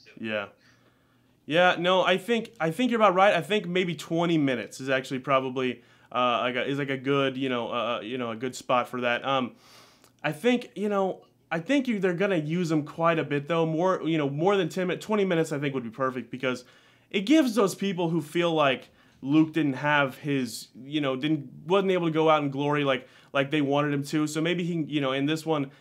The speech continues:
he'll be in it enough to make those people happy, but also not really rely on Luke as much, you know what I mean?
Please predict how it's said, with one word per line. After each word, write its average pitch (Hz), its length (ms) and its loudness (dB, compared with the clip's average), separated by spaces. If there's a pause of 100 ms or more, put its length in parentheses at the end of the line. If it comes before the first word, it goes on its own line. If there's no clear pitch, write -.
(120)
he'll 190 120 0
be 220 120 0
in 220 60 2
it 202 140 2
enough 175 320 2
to 160 80 -4
make 156 220 0
those 165 140 0
people 160 260 -8
happy, 147 460 -2 (240)
but 135 120 0
also 135 340 0
not 127 260 0
really 127 240 -2
rely 117 760 0
on 113 240 -4
Luke 123 280 -4
as 127 160 -8
much, 127 300 -2
you 139 60 -4
know 135 80 0
what 131 100 -2
I 127 40 -2
mean? 131 260 -4